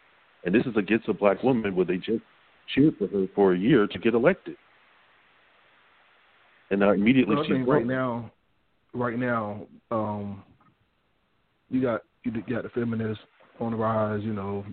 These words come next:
Speaker 2: they just think that they should be recognized because they're female, you know,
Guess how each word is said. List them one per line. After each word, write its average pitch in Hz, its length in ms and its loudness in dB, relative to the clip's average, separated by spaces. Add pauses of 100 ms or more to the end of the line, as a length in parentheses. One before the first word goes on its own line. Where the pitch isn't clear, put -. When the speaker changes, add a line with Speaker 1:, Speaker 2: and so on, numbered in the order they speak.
(100)
Speaker 2:
they 104 120 -6
just 104 280 -8
think 110 180 -6
that 98 160 -6
they 107 380 -4 (1080)
should 117 200 -2
be 113 160 0
recognized 110 540 -2
because 107 240 -4
they're 110 240 -2
female, 117 500 0 (460)
you 110 100 -8
know, 90 260 -8